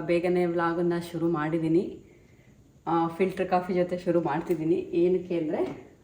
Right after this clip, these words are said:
ಆ, ನನಗೆ ಒಬ್ಬರು ಕಾಮೆಂಟ್ ಹಾಕಿದ್ರು, ಆ, "ನೀವು ಕಾಫಿ ಪೌಡ್ರೆಲ್ಲ ಯಾವ್ದು ಯೂಸ್ ಮಾಡ್ತೀರಾ, ಟೀ ಪೌಡ್ರ್ ಯಾವ್ದು ಯೂಸ್ ಮಾಡ್ತೀರಾ ತಿಳಿಸಿ ಮೇಡಮ್" ಅಂತ ಅಂದ್ಬಿಟ್ಟು. So ಅವ್ರಿಗೋಸ್ಕರ ಹೇಳ್ತಿದ್ದೀನಿ. ಆ, ಏನಿಲ್ಲ, ನಾನು ರೆಗ್ಯುಲರ್ ಕಾಫಿ ಪುಡಿನೇ ಯೂಸ್ ಮಾಡೋದು,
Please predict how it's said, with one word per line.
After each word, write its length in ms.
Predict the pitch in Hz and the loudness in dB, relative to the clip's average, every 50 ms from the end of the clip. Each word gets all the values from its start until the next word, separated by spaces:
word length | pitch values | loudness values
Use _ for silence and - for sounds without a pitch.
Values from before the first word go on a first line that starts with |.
| - | -12
ಆ, 180 | 175 175 165 165 | -8 -6 -6 -4
ನನಗೆ 240 | 165 170 170 170 175 | -2 0 0 0 0
ಒಬ್ಬರು 420 | 170 160 - 170 175 175 170 - | 0 -2 0 2 2 2 2 0
ಕಾಮೆಂಟ್ 340 | - 156 156 170 190 196 185 | -2 0 2 2 2 2 2
ಹಾಕಿದ್ರು, 640 | 165 156 - - 180 151 151 160 214 339 - - - - - - - - - - | 0 -2 -2 -4 -8 -6 -4 -4 -4 -4 -6 -10 -16 -20 -20 -20 -20 -20 -16 -10
ಆ, 60 | 180 175 160 160 170 180 - - | -8 -6 -6 -6 -8 -8 -4 0
"ನೀವು 240 | 190 185 180 180 175 | 2 4 4 2 0
ಕಾಫಿ 380 | 180 180 170 170 - 202 - | 0 0 -2 -2 0 -4 -2
ಪೌಡ್ರೆಲ್ಲ 360 | - 185 180 180 185 180 175 175 | 0 2 2 2 2 2 2 2
ಯಾವ್ದು 400 | 175 170 156 156 160 165 165 175 | 2 4 4 4 4 2 0 -2
ಯೂಸ್ 140 | 170 170 | -2 0
ಮಾಡ್ತೀರಾ, 460 | 185 170 165 160 160 - 165 160 160 160 | 0 -2 -2 -2 -4 -6 -6 -4 -4 -4
ಟೀ 260 | 160 - 175 175 175 | -4 -2 -2 -2 -2
ಪೌಡ್ರ್ 380 | 175 - 170 165 165 156 160 | -2 -4 -4 -6 -4 -4 -4
ಯಾವ್ದು 300 | 165 156 151 147 147 - | -4 -2 -2 -4 -4 -6
ಯೂಸ್ 160 | 156 151 156 170 | -6 -6 -4 -4
ಮಾಡ್ತೀರಾ 680 | 156 151 151 151 - 156 151 147 147 143 139 139 - - | -6 -6 -8 -8 -10 -10 -10 -10 -10 -10 -12 -14 -14 -12
ತಿಳಿಸಿ 300 | 160 151 147 - - 165 | -12 -12 -12 -8 -6 -4
ಮೇಡಮ್" 380 | 156 147 143 139 143 139 139 | -4 -4 -4 -6 -8 -10 -10
ಅಂತ 200 | 135 135 135 - | -10 -12 -10 -8
ಅಂದ್ಬಿಟ್ಟು. 580 | 147 139 135 131 117 - - - 269 359 - - - - - - _ - - | -8 -8 -8 -10 -10 -10 -10 -8 -8 -8 -10 -12 -18 -20 -20 -20 _ -12 -2
So 60 | 226 | 0
ಅವ್ರಿಗೋಸ್ಕರ 640 | 202 170 160 160 - 165 175 175 175 - - 160 208 320 392 - - - - | 2 2 2 0 0 0 -2 -2 -2 -4 -6 -4 -4 -6 -6 -8 -14 -20 -14
ಹೇಳ್ತಿದ್ದೀನಿ. 840 | - 151 156 151 - - 151 135 143 - 254 392 - - - - - - - - - _ - - _ _ _ _ _ _ | -8 -8 -8 -8 -6 -8 -10 -10 -6 -2 -2 -2 -2 -4 -10 -18 -20 -20 -20 -20 -20 _ -20 -20 _ _ _ _ _ _
ಆ, 260 | - 175 170 160 165 170 | -8 -6 -4 -4 -2 0
ಏನಿಲ್ಲ, 420 | 170 170 185 208 220 196 180 170 - - - - | 4 4 6 6 6 4 4 4 4 2 0 -2
ನಾನು 320 | - 170 165 170 175 180 | -2 0 2 2 2 2
ರೆಗ್ಯುಲರ್ 520 | 175 175 160 151 175 175 185 185 180 - - | 2 0 -2 -2 0 0 0 0 -2 -4 -6
ಕಾಫಿ 240 | 180 180 - 196 175 | -6 -4 -2 -2 -2
ಪುಡಿನೇ 540 | 180 - 170 170 165 175 185 190 175 160 | -2 0 0 2 4 6 6 6 6 4
ಯೂಸ್ 280 | 151 151 156 165 156 - | 2 0 -2 -2 -2 -2
ಮಾಡೋದು, 360 | 160 143 135 135 135 131 147 | -4 -4 -4 -6 -6 -6 -6